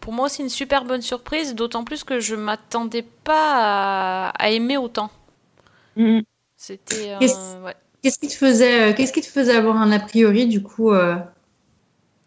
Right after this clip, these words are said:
Speaker 3: avant de, de, de regarder ton premier épisode ?
Speaker 1: Bah, je me disais qu'en fait, ils allaient, euh, bah, comme j'avais vu que ça se passait dans les années quatre-vingts, ils allaient beaucoup parler, euh,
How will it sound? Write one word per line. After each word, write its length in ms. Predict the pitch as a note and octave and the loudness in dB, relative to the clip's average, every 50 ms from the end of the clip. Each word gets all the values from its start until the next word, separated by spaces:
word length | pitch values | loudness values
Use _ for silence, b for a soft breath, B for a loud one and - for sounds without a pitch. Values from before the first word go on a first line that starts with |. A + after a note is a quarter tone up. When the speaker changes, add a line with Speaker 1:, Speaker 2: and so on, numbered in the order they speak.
| _ _ | _ _
Speaker 3:
avant 260 | G3+ G3 G3 G3 G3 | -2 0 2 6 6
de, 380 | G3+ G3+ G3 F#3+ F#3 F3+ F3+ F3 | 8 8 8 6 4 2 0 -2
de, 80 | F3 F3 | -4 -10
de 140 | F3 - G3 | -4 -2 0
regarder 260 | F#3+ F#3+ G3 G#3 G#3 | 2 4 4 4 4
ton 120 | G3+ G#3 | 4 2
premier 320 | G3 G3 - G3+ G3 G3 F#3+ | 2 4 6 6 6 6 6
épisode ? 560 | F#3 F#3+ - F#3+ F3 F#3+ G3+ G3+ G3 F3 E3+ - | 4 0 -6 -4 0 2 2 2 2 -2 -6 -6
Speaker 1:
Bah, 140 | A3 A#3+ B3 | -6 -6 -6
je 100 | B3 B3+ | -4 -6
me 80 | C#4 C#4 | -10 -10
disais 320 | B3+ B3+ C#4 C#4+ E4+ F4+ | -10 -10 -10 -8 -8 -8
qu'en 180 | F4 - D4 C4+ | -6 -8 -10 -6
fait, 240 | - C#4+ C#4+ C#4+ | -6 -8 -8 -6
ils 140 | C#4 B3+ A3+ | -8 -8 -6
allaient, 320 | A3+ G#3+ G#3+ A3 A3+ A3 G#3+ | -6 -6 -6 -6 -6 -4 -4
euh, 400 | G#3+ G#3 G#3 G#3 G3+ G3+ G3+ G#3 - _ _ _ _ _ | -4 -4 -2 -4 -4 -4 -6 -8 -10 _ _ _ _ _
bah, 220 | G3+ G3+ F#3 - - - G3 - | 2 4 4 4 0 -4 -6 -4
comme 160 | A#3+ B3+ B3 | -4 -2 0
j'avais 260 | B3 B3+ A#3+ A3+ A#3 | 0 -2 0 -2 -4
vu 100 | A3 A#3+ | -6 -6
que 60 | A#3 | -8
ça 140 | - B3+ A#3 | -6 -4 -4
se 80 | - - | -4 -4
passait 260 | - G#3+ G#3+ - A3 | -4 -6 -6 -6 -6
dans 80 | G#3+ | -8
les 140 | G#3+ G#3+ G#3 | -8 -8 -10
années 120 | G#3 G#3 G#3 | -10 -12 -8
quatre-vingts, 420 | - G#3+ G#3+ - - A3+ A#3 B3 | -8 -10 -10 -8 -8 -8 -6 -6
ils 100 | B3 A3+ | -6 -6
allaient 200 | G3 F3+ F#3 G3 | -6 -6 -6 -10
beaucoup 360 | F#3 F#3 F#3+ A3 A3+ - B3+ | -10 -10 -12 -12 -10 -10 -12
parler, 480 | A#3 - A#3 G#3+ G#3 G#3+ A3 A3+ A3+ A3 | -6 -2 0 0 0 0 -2 -2 -2 -2
euh, 300 | G#3+ G#3 G3 G3 F#3+ F#3+ | -4 -4 -4 -4 -6 -6